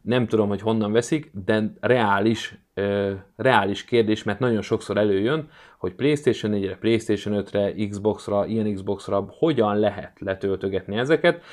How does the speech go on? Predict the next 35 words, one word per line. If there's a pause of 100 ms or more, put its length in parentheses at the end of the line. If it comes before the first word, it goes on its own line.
(140)
Sehogy. (760)
Tehát
se
Steam-et,
se
Epic-et. (100)
Mind
a
kettőt
kérdezik, (260)
hogy
Steam-et, (260)
Epic-et,
hogy
lehet
letölteni
Epic-es
játékot,
mert
megvet
valamit
Steam-en,
meg
Epic-en,
nyilván
az
ingyenes
játékot
szeretné
játszani
Xboxon
és
PlayStation
négyen,
ötön.